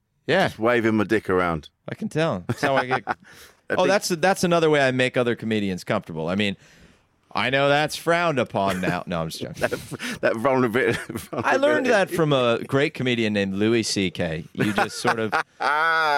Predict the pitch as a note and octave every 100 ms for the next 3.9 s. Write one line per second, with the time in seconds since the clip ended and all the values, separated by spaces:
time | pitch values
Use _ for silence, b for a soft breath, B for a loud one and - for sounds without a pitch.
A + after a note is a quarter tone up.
0 | C3 C3+ G#2+ C3 C#3 D#3 D#3 D3+ D3+ E3+
1 | G3+ G#3 F#3 E3+ F3 F3+ F3 G3 G3 E3+
2 | D3+ - D3+ - - C#3+ C#3 C#3 A#2+ A2+
3 | - A2 A2 G#2 G2 F2+ G2+ F2 E2+